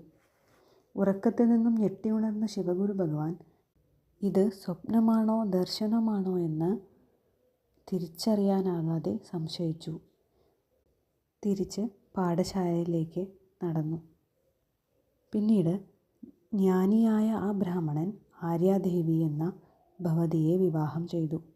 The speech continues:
രണ്ടുപേരും ദിവ്യമായ ഗാർഹസ്ഥ്യം അനുഷ്ഠിച്ചു പോന്നു. ഒരിക്കൽ ഒരു ബ്രാഹ്മണൻ ശിവഗുരുവിനെ നദീതീരത്ത് കാണുകയും അദ്ദേഹത്തോട് സംസാരിക്കെ അനുഷ്ഠാനങ്ങളും ഭക്തിനിർഭരവുമായ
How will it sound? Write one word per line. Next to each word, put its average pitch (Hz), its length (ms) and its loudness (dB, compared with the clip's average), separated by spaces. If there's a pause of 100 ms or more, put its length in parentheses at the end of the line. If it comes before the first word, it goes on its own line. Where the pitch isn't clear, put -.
(400)
രണ്ടുപേരും 185 640 2 (320)
ദിവ്യമായ 196 680 2
ഗാർഹസ്ഥ്യം 180 760 -4
അനുഷ്ഠിച്ചു 190 480 -6
പോന്നു. 160 340 -4 (540)
ഒരിക്കൽ 190 400 2
ഒരു 208 120 0
ബ്രാഹ്മണൻ 175 540 2 (880)
ശിവഗുരുവിനെ 196 800 2 (400)
നദീതീരത്ത് 196 720 0
കാണുകയും 160 540 0 (220)
അദ്ദേഹത്തോട് 190 640 -2
സംസാരിക്കെ 165 760 -4 (460)
അനുഷ്ഠാനങ്ങളും 196 1000 0 (720)
ഭക്തിനിർഭരവുമായ 214 1400 2